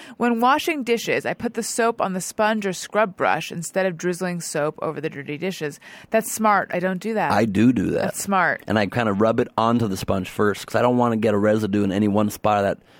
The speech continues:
Speaker 2: plate that I might not ever really remove well.
Speaker 1: Right.
Speaker 2: I want it evenly distributed before we even touch the porcelain.
Speaker 1: Smart.
Speaker 2: You know?
Speaker 1: I, I do.
Speaker 2: Okay.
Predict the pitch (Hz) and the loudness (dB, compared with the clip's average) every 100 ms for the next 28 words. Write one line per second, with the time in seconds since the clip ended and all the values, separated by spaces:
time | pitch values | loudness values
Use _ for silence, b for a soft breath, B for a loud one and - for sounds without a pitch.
0 | B - 113 104 - B 90 107 107 95 | B 2 2 2 -6 B 0 2 2 0
1 | 98 104 - - b b b _ _ _ | 0 0 -4 -12 b b b _ _ _
2 | _ _ 113 107 98 101 98 104 98 95 | _ _ 0 2 0 -2 0 2 2 -2
3 | - 98 95 107 110 92 85 60 - _ | -2 0 2 2 2 0 -4 -4 -6 _
4 | _ 156 151 131 117 - 95 101 65 107 | _ -6 -4 -4 -6 -2 0 0 0 0
5 | 107 101 - 98 92 87 98 95 90 92 | 2 0 0 -2 -2 -2 0 0 -2 -4
6 | - 92 - - 101 - 62 62 - _ | -4 -4 -6 -2 -4 -4 -10 -12 -14 _
7 | _ _ _ - - 147 117 - - _ | _ _ _ -18 -10 -4 -4 -6 -14 _
8 | _ - 123 233 311 - _ _ _ - | _ -2 0 2 0 -4 _ _ _ -6
9 | 139 - - 151 147 147 127 101 - 85 | -6 -8 -14 -12 -6 -6 -6 -8 -8 -10